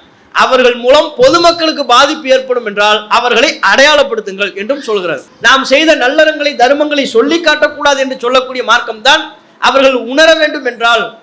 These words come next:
உங்களது நன்மை அவர்கள் மறுக்கிறார்கள் என்றால் நீங்கள் அவர்களுக்கு சொல்லி காட்டுங்கள் என்கிற வழிமுறையையும் நபிகள் நாயகம் தன்னுடைய நடைமுறையின் மூலமா நமக்கு சொல்லித்தராங்க. இதுதான் அதுல உள்ள அம்சம். இதுல மார்க்கத்திற்கு விரோதமா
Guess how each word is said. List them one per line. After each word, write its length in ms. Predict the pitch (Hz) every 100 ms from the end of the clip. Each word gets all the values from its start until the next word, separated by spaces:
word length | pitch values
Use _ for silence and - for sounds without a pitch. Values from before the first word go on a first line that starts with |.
| _ -
உங்களது 320 | 269 269 240
நன்மை 400 | 233 285 320 320
அவர்கள் 320 | 277 269 240
மறுக்கிறார்கள் 560 | 226 302 302 294 285 247
என்றால் 300 | 240 240 233
நீங்கள் 200 | 262 311
அவர்களுக்கு 420 | 294 277 277 277 285
சொல்லி 300 | 269 349 349
காட்டுங்கள் 440 | 302 294 302 277
என்கிற 220 | 269 262
வழிமுறையையும் 600 | 220 254 262 254 262 339 339 - 226
நபிகள் 320 | 262 311 285
நாயகம் 280 | 277 262 262
தன்னுடைய 340 | 240 247 226
நடைமுறையின் 600 | 208 226 208 294 277 240
மூலமா 220 | 233 262
நமக்கு 360 | 262 220 190 220
சொல்லித்தராங்க. 420 | 233 208 185 143 - _ -
இதுதான் 280 | 160 254 294
அதுல 240 | 247 226
உள்ள 460 | 220 277 247 220 202
அம்சம். 480 | 202 208 196 196 190 - -
இதுல 200 | 208 208
மார்க்கத்திற்கு 640 | 214 254 247 247 240 220
விரோதமா 440 | 214 220 208 226